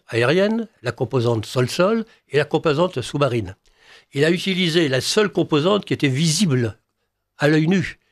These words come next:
C'est-à-dire qu'il a fait décoller ses bombardiers nucléaires en direction de l'Union soviétique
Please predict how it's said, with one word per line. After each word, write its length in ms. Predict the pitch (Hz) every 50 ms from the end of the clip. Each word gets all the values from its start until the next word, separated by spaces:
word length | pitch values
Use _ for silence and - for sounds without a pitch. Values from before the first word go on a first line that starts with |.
| _ _
C'est-à-dire 320 | - - 143 139 175 185 180
qu'il 140 | - 143
a 40 | 131
fait 160 | - - 135
décoller 460 | 120 139 196 196 - 202 180 160 151 127
ses 140 | - 139
bombardiers 500 | 117 135 170 151 156 151 139 131 135 131
nucléaires 640 | 127 120 113 - - 123 123 131 151 180 196 196 - _ - _ _ _ _ -
en 140 | 131 127
direction 440 | 120 131 165 160 151 - - - 165
de 120 | 151 139 135
l'Union 240 | 131 139 135 131
soviétique 540 | 120 - 135 123 120 113 - - 185 190 -